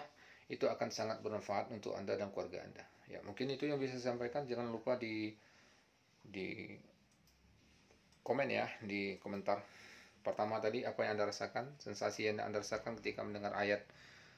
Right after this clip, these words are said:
tadi dibacakan. Yang kedua, kalau ada pertanyaan, silakan ditanyakan. Insya Allah akan saya jawab, ya. Sampai jumpa di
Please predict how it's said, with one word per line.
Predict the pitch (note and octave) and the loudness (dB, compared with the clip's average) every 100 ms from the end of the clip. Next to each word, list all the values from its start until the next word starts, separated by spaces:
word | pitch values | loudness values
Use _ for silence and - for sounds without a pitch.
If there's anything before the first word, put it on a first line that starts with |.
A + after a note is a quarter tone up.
| - - | -20 -14
tadi | - G2+ G#2+ | -2 2 2
dibacakan. | G#2+ G#2+ A2 G#2+ C3 D#3+ - - - - - - - | 4 4 4 6 6 4 -4 -20 -20 -20 -20 -20 -2
Yang | G2 G2+ G2+ | 0 2 2
kedua, | G#2+ C3 C3 | 4 4 6
kalau | A2 G#2+ | 6 6
ada | G#2+ | 4
pertanyaan, | G#2 G2+ G2+ A2 B2 - - - - - - | 2 -2 0 2 0 -2 -14 -20 -20 -20 -12
silakan | - G#2+ G#2 G#2 | 0 2 2 0
ditanyakan. | F#2+ F#2+ F#2 F2+ | 0 -4 -4 -6
Insya | F#2+ G#2 | 0 4
Allah | G#2+ G#2 | 6 4
akan | F#2+ | 2
saya | F#2 F2 F2 | -2 -2 -2
jawab, | - - - | -6 -16 -4
ya. | G2+ A#2+ B2 - - - - - | 2 2 0 -12 -18 -18 -18 -10
Sampai | G#2+ G#2 | -2 -2
jumpa | G#2 G2+ A2 A2+ A2+ G#2+ | 0 4 6 8 6 4
di | G#2+ G#2+ G2+ | 2 2 2